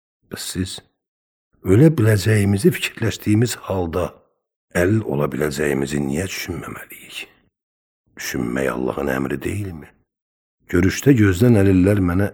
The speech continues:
elə bir hədiyyə verdilər ki, gözlərim doldu. Ağladım.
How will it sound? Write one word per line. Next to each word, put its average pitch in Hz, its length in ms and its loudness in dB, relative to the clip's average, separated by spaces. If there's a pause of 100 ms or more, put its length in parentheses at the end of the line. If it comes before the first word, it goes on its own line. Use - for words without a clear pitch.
elə 113 260 -2
bir 107 180 -2
hədiyyə 76 460 -6
verdilər 76 560 -6
ki, - 220 -10 (640)
gözlərim 57 580 -8
doldu. - 420 -18 (840)
Ağladım. - 560 -4